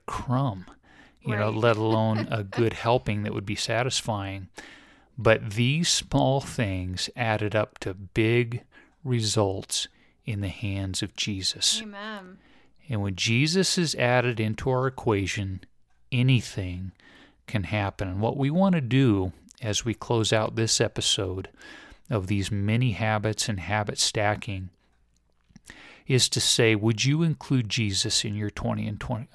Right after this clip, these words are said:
Speaker 1: uh, your twenty twenty-one? With whatever you're doing,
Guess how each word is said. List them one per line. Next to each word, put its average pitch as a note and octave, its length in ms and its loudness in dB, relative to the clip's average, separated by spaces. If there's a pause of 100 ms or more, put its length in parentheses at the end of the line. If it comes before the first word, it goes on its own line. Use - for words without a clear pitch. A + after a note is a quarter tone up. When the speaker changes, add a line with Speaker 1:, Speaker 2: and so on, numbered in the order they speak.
Speaker 1:
uh, A2+ 100 -4
your G#2+ 220 -4
twenty G#2 340 -4
twenty-one? G#2+ 680 -6 (640)
With A#2+ 200 2
whatever A#2 360 4
you're D3 240 2
doing, G#2+ 440 2